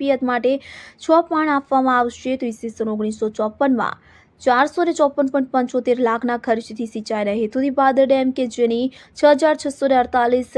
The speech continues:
એમ સી એફ ટી પાણી સમાવવાની ક્ષમતા ધરાવવા સાથે સૌરાષ્ટ્રનો બીજો નંબરનો સૌથી મોટો ડેમ છે,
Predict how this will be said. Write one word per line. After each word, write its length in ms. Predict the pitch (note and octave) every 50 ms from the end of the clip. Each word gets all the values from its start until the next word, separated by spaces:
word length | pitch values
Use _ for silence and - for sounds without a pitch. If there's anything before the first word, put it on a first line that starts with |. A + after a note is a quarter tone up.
| - - -
એમ 160 | A3+ A#3+ B3+
સી 240 | C4 - - D#4 D#4
એફ 320 | D#4 D4 C#4 C#4 C#4+ -
ટી 140 | - - C#4
પાણી 380 | C4 - C4 B3 A#3+ A#3+ B3 B3+
સમાવવાની 720 | - - A#3+ A3+ A3 A3 A3 G#3+ G#3 A3 A3 A3 A#3+ C#4
ક્ષમતા 460 | C#4 - - - D4+ C4 C4 C#4 C4
ધરાવવા 480 | B3 C4 C4+ A#3+ A3+ A3+ A3 A3+ A3+ A3
સાથે 440 | A3 A3 - B3 A#3+ C4+ - - E4+
સૌરાષ્ટ્રનો 500 | D#4+ - D#4+ D4+ D4+ D4 D4 C#4+ D4+ C#4
બીજો 220 | C4+ B3 - C4 C4
નંબરનો 380 | C4 B3 A#3+ B3 A#3+ A#3+ A#3+
સૌથી 380 | A#3+ - - A#3+ A#3 A#3 B3+ B3
મોટો 280 | A#3 A#3 G#3+ G#3+ G3+
ડેમ 220 | G3 G3 G3 G3 G#3
છે, 180 | - - A3+